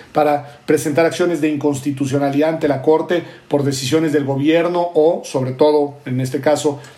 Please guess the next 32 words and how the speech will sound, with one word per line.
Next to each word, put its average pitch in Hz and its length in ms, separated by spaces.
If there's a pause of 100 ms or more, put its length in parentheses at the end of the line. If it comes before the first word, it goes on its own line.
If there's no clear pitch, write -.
del 139 180
Poder 143 220
Legislativo, 147 840 (400)
para 170 520
emitir 160 480
recomendaciones. 160 920 (260)
Bueno, 311 220
pues - 160
ahí 175 140
lo 208 120
que 202 100
hicieron 185 400
fue 180 360
designar 151 720
una 175 200
persona 170 400
a 175 40
modo 226 460 (880)
y 208 340
no 180 180
hemos 190 220
vuelto 190 280
a - 40
escuchar 180 380
de 180 60
la 165 100
Comisión 156 300
Nacional 170 320
de 175 80
los 165 140
Derechos 180 240
Humanos 202 400